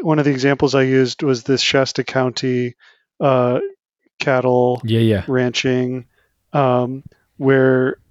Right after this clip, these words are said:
Speaker 1: because of a combination of how crazy complicated the law is and how weirdly checkered it is jurisdictionally, um, almost no one there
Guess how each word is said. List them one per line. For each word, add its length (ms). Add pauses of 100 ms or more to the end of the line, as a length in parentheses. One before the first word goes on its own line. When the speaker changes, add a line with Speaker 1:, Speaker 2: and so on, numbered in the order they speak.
(420)
Speaker 1:
because 400
of 160
a 40
combination 640
of 380 (320)
how 300 (140)
crazy 380
complicated 800
the 100
law 320
is 460 (340)
and 160
how 160
weirdly 400
checkered 480
it 120
is 200
jurisdictionally, 920 (480)
um, 500 (520)
almost 360
no 140
one 180
there 540